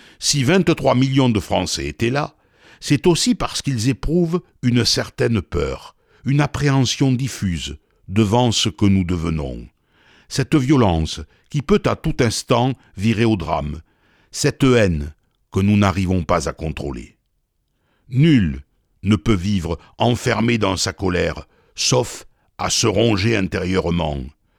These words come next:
Nul ne croit que la colère puisse devenir sa propre fin, sauf à se détruire elle-même et à tout détruire au passage, oubliant l'idéal de justice. La France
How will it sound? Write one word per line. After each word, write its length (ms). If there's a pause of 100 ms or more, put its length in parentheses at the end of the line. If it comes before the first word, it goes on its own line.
(160)
Nul 480 (300)
ne 140
croit 260
que 120
la 140
colère 540 (360)
puisse 300
devenir 520
sa 120
propre 340
fin, 420 (300)
sauf 460 (260)
à 120
se 160
détruire 480
elle-même 560 (260)
et 100
à 100
tout 180
détruire 400
au 60
passage, 640 (380)
oubliant 640 (320)
l'idéal 560
de 100
justice. 640 (840)
La 120
France 480